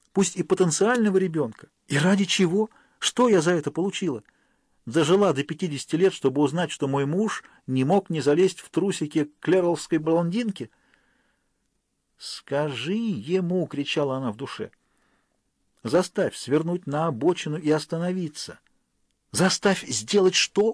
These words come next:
угодно, лишь бы вырваться из круга. Изменив одно, изменишь всё. Тебе это по силам. Раз ты смогла вставить ноги в те фиксаторы, для тебя уже нет ничего невозможного».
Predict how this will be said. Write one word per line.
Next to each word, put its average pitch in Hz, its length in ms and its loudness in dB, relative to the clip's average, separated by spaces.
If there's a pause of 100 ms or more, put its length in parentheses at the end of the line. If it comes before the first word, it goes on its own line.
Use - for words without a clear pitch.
угодно, 202 540 2
лишь 175 220 2
бы 202 120 4
вырваться 220 600 -2
из 220 180 -4
круга. 202 460 0 (500)
Изменив 185 460 2
одно, 185 260 4
изменишь 196 460 0
всё. - 360 -4 (580)
Тебе 165 380 0
это 185 160 -2
по 190 160 -6
силам. 113 460 -8 (920)
Раз 147 200 0
ты 151 120 -6
смогла 151 400 0
вставить - 640 -2 (260)
ноги 135 380 0
в - 100 -14
те 156 160 0
фиксаторы, 147 760 -6 (840)
для 113 180 -6
тебя 143 300 0
уже 147 180 0
нет 160 200 -4
ничего 208 760 -4
невозможного». 151 760 -6